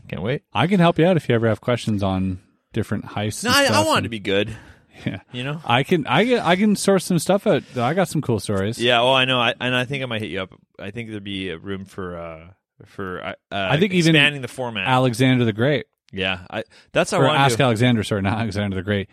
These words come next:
Speaker 2: He's got a crazy story.
Speaker 1: <laughs>
Speaker 2: But, uh,
Speaker 1: The man who
Speaker 2: we won't,
Speaker 1: knows.
Speaker 2: yeah, we won't get into that. Yeah, the man who knows.
Speaker 1: Yeah, I think, I think I, I wanna do, I wanna do that as well. Yeah,
Speaker 2: Yeah,
Speaker 1: for
Speaker 2: 'cause
Speaker 1: sure.
Speaker 2: he's, uh, he's apparently gotten away with, like, murder. And,
Speaker 1: Oh, yeah.
Speaker 2: and, like, all sorts
Speaker 1: Dude,
Speaker 2: of crazy
Speaker 1: um,
Speaker 2: story.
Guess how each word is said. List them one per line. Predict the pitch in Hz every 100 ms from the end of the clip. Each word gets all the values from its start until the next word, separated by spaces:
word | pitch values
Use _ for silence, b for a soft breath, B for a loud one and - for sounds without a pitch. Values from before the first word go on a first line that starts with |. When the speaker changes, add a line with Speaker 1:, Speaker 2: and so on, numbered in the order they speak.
| b
Speaker 2:
He's | - - 139 131
got | 117 104 95 -
a | 101 98 92
crazy | - 120 117 104
story. | - 101 92
Speaker 1:
<laughs> | 139
Speaker 2:
But, | 143 147 160 151 165 110 101 95
uh, | 98 92 92
Speaker 1:
The | 90
man | 131 139
who | 123
Speaker 2:
we | 117
won't, | 131
Speaker 1:
knows. | 117 127
Speaker 2:
yeah, | 120 117
we | 113
won't | 113
get | 101
into | 98
that. | 95 95
Yeah, | 104
the | 101
man | 117 120
who | 110
knows. | 110 101 98
Speaker 1:
Yeah, | 107 104 95 - -
I | 131
think, | 151 185 -
I | 147
think | 160 175
I, | 170
I | - 139
wanna | 139 139
do, | 127 127 120 113 85 85 -
I | 107
wanna | 104 101 95
do |
that | 87 80
as | 92
well. | 78 80
Yeah, | 80
Speaker 2:
Yeah, | 101 107
Speaker 1:
for |
Speaker 2:
'cause | 87
Speaker 1:
sure. | 87
Speaker 2:
he's, | 135 123 120
uh, | 107 104 95
he's | 101 147 143 -
apparently | 113 117 110 107
gotten | 104
away | 101 101
with, | 95
like, | 92
murder. | 87 90 104 104 104 104
And, | 104
Speaker 1:
Oh, | 110
yeah. | 90 98 92 - -
Speaker 2:
and, | 95 87 78
like, | - -
all | - 101
sorts | -
Speaker 1:
Dude, | 107
Speaker 2:
of | 98
crazy | 101 110
Speaker 1:
um, | 104
Speaker 2:
story. | 95 87